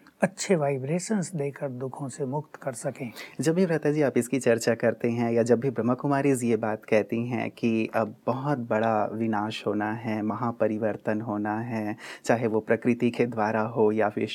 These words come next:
Speaker 2: विश्व युद्ध के द्वारा हो, तो लगता है कि क्या इसे बदला नहीं जा सकता? सब कुछ शांति से हो, प्यार से हो, किसी को कोई तकलीफ ना हो, क्या ऐसा संभव नहीं है?
Speaker 1: कार्य तो ऐसा ही किया जा रहा है, परमात्मा यही कार्य कर रहे हैं।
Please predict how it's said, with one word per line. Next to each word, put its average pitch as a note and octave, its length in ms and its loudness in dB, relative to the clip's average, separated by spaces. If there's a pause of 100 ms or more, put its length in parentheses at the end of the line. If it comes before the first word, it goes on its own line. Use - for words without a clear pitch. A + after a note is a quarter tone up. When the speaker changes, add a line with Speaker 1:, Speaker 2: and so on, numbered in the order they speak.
Speaker 2:
विश्व A2+ 260 -4
युद्ध G#2+ 160 0
के G#2+ 140 -4
द्वारा G#2 320 2
हो, A2 280 -2 (300)
तो G#3 200 6
लगता E3 300 2
है G#3+ 100 2
कि G#3 140 0
क्या G3+ 340 0
इसे A3+ 360 2
बदला C3 500 2
नहीं F3 320 0
जा A2 180 2
सकता? G#2 440 -2
सब G#3 220 -2
कुछ - 260 0
शांति C3+ 580 0
से B2+ 260 -2
हो, A#2 500 0
प्यार B2 400 2
से A#2 320 -2
हो, A#2 400 2 (200)
किसी D#3 180 4
को D3+ 120 6
कोई C#3 160 4
तकलीफ B2+ 580 0
ना A#2+ 60 2
हो, A#2 180 2 (220)
क्या D#3 200 -2
ऐसा A#2+ 220 2
संभव C#3 340 -4
नहीं D#3 140 -6
है? C3 280 -14 (200)
Speaker 1:
कार्य A3+ 420 12
तो F3 180 2
ऐसा D#3 280 2
ही A3 140 6
किया A3 320 8
जा G#3+ 220 12
रहा G#3 160 8
है, G#3+ 140 6
परमात्मा F3+ 760 4
यही F3+ 420 6
कार्य F#3 500 8
कर D#3+ 160 4
रहे C#3 260 4
हैं। B2 320 -2